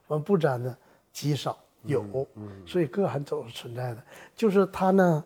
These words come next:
Speaker 1: 你要想做微创呢，微创是这样，只是微创在手术入路上就有多批。那么近期我要打气，就像那房间，
Speaker 2: 嗯。
Speaker 1: 我要冲啊，
Speaker 2: 你把空间撑起来。
Speaker 1: 我，我才能撑开。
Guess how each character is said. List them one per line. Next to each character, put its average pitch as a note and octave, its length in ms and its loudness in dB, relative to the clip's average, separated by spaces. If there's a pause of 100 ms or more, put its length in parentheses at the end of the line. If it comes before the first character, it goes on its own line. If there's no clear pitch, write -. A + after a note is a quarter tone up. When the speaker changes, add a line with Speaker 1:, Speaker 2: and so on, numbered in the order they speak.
Speaker 1:
你 D3 100 4
要 E3+ 120 8
想 B2+ 240 0
做 - 140 4
微 D#3+ 180 8
创 E3+ 280 4
呢， C#3+ 80 4
微 E3+ 180 6
创 F#3 240 2
是 C#3+ 160 0
这 D#3 80 2
样， C3+ 180 0 (280)
只 - 160 -6
是 B2 100 0
微 E3 220 4
创 G3 180 0
在 D#3 100 2
手 A2 240 -6
术 B2 100 -8
入 F#3 200 0
路 F3+ 220 2
上 G#2+ 120 -10 (280)
就 D3 160 0
有 C3+ 80 0
多 C3+ 180 -2
批。 B2 240 -10 (280)
那 G3+ 100 6
么 F#3 60 4
近 A3 200 6
期 G3 160 8
我 D#3 100 12
要 E3 100 10
打 F3 200 2
气， - 420 2 (240)
就 B2 100 0
像 E3+ 160 4
那 D#3+ 80 6
房 D#3 260 4
间， D3 300 6
Speaker 2:
嗯。 B2+ 320 -6
Speaker 1:
我 D#3+ 60 6
要 E3+ 80 6
冲 G3+ 360 4
啊， F#3+ 60 4
Speaker 2:
你 E3 80 4
把 D#4 100 8 (140)
空 G3 140 2
间 G3 140 2
撑 - 20 -6
起 F3+ 60 6
来。 - 20 12
Speaker 1:
我， - 0 -
我 F3+ 60 12
才 G3+ 160 12
能 G3+ 220 12
撑 F#3 240 2
开。 F3 240 4